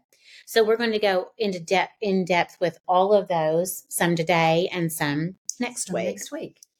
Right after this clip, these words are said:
Speaker 1: Okay, let's start out with this, that fancy word, metacognition.
Speaker 2: Yeah.
Speaker 1: So I always teach my students, and, like, they, they get this word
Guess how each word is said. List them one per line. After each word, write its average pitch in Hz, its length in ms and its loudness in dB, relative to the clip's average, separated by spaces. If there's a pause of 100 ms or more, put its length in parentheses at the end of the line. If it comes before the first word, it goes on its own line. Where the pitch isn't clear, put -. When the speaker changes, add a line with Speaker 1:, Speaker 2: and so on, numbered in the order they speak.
(320)
Speaker 1:
Okay, 254 180 2
let's 320 180 2
start 370 160 2
out 311 100 -2
with 262 140 0
this, 247 200 -2
that 208 300 0
fancy 196 380 -2
word, 180 240 -2
metacognition. 156 1200 0 (840)
Speaker 2:
Yeah. 175 360 -4 (300)
Speaker 1:
So 247 240 -2
I 240 180 2
always 262 280 4
teach - 220 -6
my 196 100 -2
students, 185 480 -4
and, 226 200 0 (520)
like, 202 300 -2
they, 254 340 2
they 262 200 2
get 320 200 -2
this - 280 0
word 180 800 2